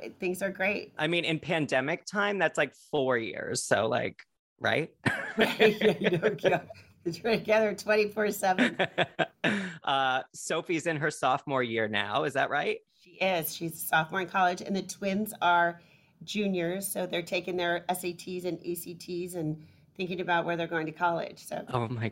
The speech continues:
Speaker 2: God. Well, we do see a
Speaker 1: Growing up.
Speaker 2: conversation between you and the daughters and, you know, uh, at some point you may have this, like, empty nest situation. So what is it like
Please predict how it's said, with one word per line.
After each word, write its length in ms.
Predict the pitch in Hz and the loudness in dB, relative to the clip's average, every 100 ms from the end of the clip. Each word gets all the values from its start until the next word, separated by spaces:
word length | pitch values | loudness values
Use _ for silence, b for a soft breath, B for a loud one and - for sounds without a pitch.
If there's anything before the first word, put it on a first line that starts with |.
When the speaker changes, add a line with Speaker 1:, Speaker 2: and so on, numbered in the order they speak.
| - | -4
Speaker 2:
God. 640 | 127 113 117 131 123 104 - - | -2 0 2 0 0 -2 -4 -4
Well, 100 | 151 | 0
we 140 | 156 | 0
do 180 | 175 160 | 0 0
see 140 | 156 | 2
a 60 | 156 | 2
Speaker 1:
Growing 120 | 180 | 4
up. 60 | 190 | 2
Speaker 2:
conversation 520 | - - 131 135 123 | 2 0 0 0 2
between 520 | 127 - 135 123 120 | 0 0 0 2 2
you 260 | 117 120 120 | 2 2 2
and 140 | 113 | 0
the 80 | 113 | -2
daughters 560 | 113 113 120 117 117 - | 0 2 2 2 0 0
and, 220 | 110 113 B B B B 135 | 0 -2 B B B B -2
you 100 | 135 | 2
know, 140 | 110 - - | 2 0 -2
uh, 120 | 151 | 0
at 220 | 156 147 - | 0 -4 0
some 240 | 123 123 | 0 0
point 280 | - 170 135 | -2 -2 0
you 100 | 135 | 0
may 160 | 131 113 | 0 2
have 240 | 131 120 | 0 2
this, 200 | 123 - | 0 0
like, 160 | 127 - | -4 -2
empty 400 | 117 127 - 131 | 0 0 0 0
nest 380 | 120 131 - - | 2 2 0 -4
situation. 800 | 135 - 131 156 311 - 143 113 | -4 -2 0 0 0 0 -2 0
So 160 | - 143 | -2 0
what 160 | 175 | 0
is 100 | 214 | 0
it 120 | 214 | 0
like 220 | 170 165 | 0 -2